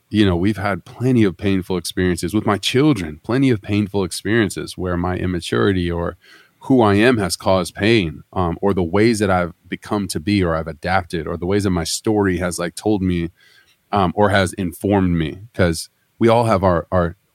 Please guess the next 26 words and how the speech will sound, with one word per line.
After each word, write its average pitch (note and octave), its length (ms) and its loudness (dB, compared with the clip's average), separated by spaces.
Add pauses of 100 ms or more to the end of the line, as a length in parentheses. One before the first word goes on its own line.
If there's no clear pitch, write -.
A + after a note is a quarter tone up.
(240)
choice. - 520 -4
We F#2+ 160 0
all F#2+ 220 4
are F2 100 -2
free G#2 380 0
to F#2 120 -4
be, F2 360 -2 (340)
but A2 120 4
we A2 100 6
all A2+ 260 4
are G#2+ 240 4
bound F2+ 380 -2
to F2+ 260 -4
our E2 100 -10
story, F#2+ 680 0
our E2+ 160 -10
D F2 180 -6
N F2 140 0
A, F#2 480 0 (120)
and F2 360 -4
there's, F2+ 260 -6
there's, F#2+ 240 -6 (140)
but G2+ 140 -4
we G#2 100 0
all G2 180 2
have F#2+ 220 -2